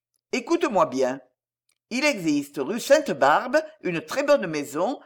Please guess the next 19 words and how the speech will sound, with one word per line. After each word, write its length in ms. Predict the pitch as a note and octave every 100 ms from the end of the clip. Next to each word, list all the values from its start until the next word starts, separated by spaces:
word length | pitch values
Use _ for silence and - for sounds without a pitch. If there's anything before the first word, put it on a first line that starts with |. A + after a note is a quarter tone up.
| _ -
appartenant 640 | G3 C#4 C4+ C4 A3 B3
à 160 | - G#3+
cette 220 | - D3
madame 360 | D3 B3 C4
Saint-Estève 880 | E3 B3 B3 F3+ - C#3+ D3+ G#3+ C#4 - _ -
à 80 |
qui 160 | G#3 A#3
ma 140 | D3+
tante 400 | C#3 A3+ C#4 C#4+
emprunte 480 | G3 D#3 E3 D#3 -
quelquefois 480 | A#3 C4+ G#3 - A3+
son 220 | - E3+
nom. 360 | C3+ A#2 A#2 - _ _ _ _ _ _ _ _ -
C'est 180 | E3
une 140 | F3 C#3+
bonne 300 | A2 C#4 C4+
maison, 480 | E3+ C#3+ D#3+ A#3 D4
bien 260 | D3 C#4
achalandée, 800 | C4 - F#3 D3 C3+ C3 G3+ D4+